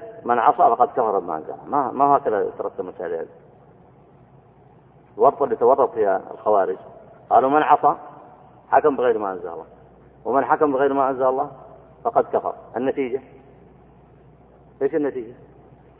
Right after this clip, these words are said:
من عصى فقد كفر، زنى أو سرق أو قتل أو كذب أو خالف في بعض صور الحكم،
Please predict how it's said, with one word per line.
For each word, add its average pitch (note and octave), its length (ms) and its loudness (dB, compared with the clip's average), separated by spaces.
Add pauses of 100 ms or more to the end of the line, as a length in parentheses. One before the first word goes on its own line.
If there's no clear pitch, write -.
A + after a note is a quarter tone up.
(160)
من D3 160 2
عصى D3+ 300 2 (1400)
فقد - 200 4
كفر، F#2 260 -2 (1000)
زنى D#3+ 340 4 (580)
أو - 140 -12
سرق E4+ 260 8 (500)
أو - 160 -6
قتل E3+ 320 4 (460)
أو - 100 -6
كذب E3 320 4 (680)
أو G#2 80 -2
خالف D3 340 6
في C#3+ 120 0
بعض C3 180 2
صور C#3+ 220 0
الحكم، E3+ 340 -2